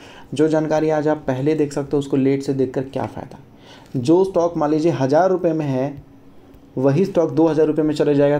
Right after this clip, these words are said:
तब video देखोगे या हज़ार रुपये में था तब video देखोगे। जब दो हज़ार में वीडियो बनाऊंगा तो लोग बोलेंगे, "सर पहले क्यों नहीं video बनाया?"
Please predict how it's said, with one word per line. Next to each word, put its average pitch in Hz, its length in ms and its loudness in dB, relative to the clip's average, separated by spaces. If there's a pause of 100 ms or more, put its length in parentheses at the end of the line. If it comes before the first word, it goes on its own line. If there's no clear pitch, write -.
तब 147 180 2
video 156 220 4
देखोगे 151 340 0
या 196 160 0
हज़ार 131 240 2
रुपये 127 180 0
में 131 200 2
था 120 140 -2
तब 123 220 -4
video 113 200 -4
देखोगे। - 720 -12
जब 135 140 2
दो 160 120 6
हज़ार 170 240 2
में 175 140 2
वीडियो 160 260 2
बनाऊंगा 160 280 2
तो 156 100 0
लोग 156 160 2
बोलेंगे, 156 260 2
"सर 151 180 -4
पहले 123 280 -2
क्यों 160 140 -2
नहीं 180 100 -2
video 170 220 0
बनाया?" 120 320 -4